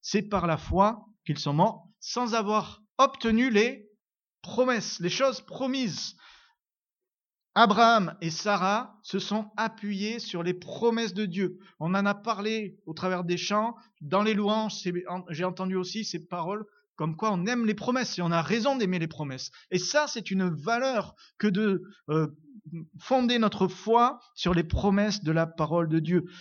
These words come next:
Je crois que c'est Pierre qui nous parle des plus grandes et des plus merveilleuses promesses.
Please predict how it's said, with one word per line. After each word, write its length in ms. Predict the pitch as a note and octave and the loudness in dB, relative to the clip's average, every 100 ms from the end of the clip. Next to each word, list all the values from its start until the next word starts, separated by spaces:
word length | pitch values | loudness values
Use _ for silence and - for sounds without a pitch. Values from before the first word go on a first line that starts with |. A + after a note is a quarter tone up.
| - - | -16 -4
Je 140 | B2 | -2
crois 180 | D#3 G3 | 0 -2
que 80 | G3+ | 0
c'est 180 | E3+ D#3+ | -2 0
Pierre 260 | G#3+ G#3+ | 0 0
qui 140 | G#3+ E3+ | 0 -2
nous 120 | E3 | 0
parle 260 | F#3+ F#3 D#3 | 0 0 -2
des 80 | |
plus 260 | D3+ D#3+ E3+ | -4 -2 -2
grandes 680 | D#3+ D#3 B3 C4+ G#3 C3+ - _ _ _ _ _ - | -2 2 2 2 -2 -4 -12 _ _ _ _ _ -4
et 120 | E3 | 0
des 140 | E3 F#3+ | 0 0
plus 240 | F3+ F#3+ | 0 4
merveilleuses 840 | F3+ G3 A#3 G3+ G3+ G3+ A3 E3+ F3+ | 6 6 4 2 4 4 4 2 -4
promesses. 800 | - - A3+ A#3 - - - - | -4 4 6 6 0 -4 -8 -14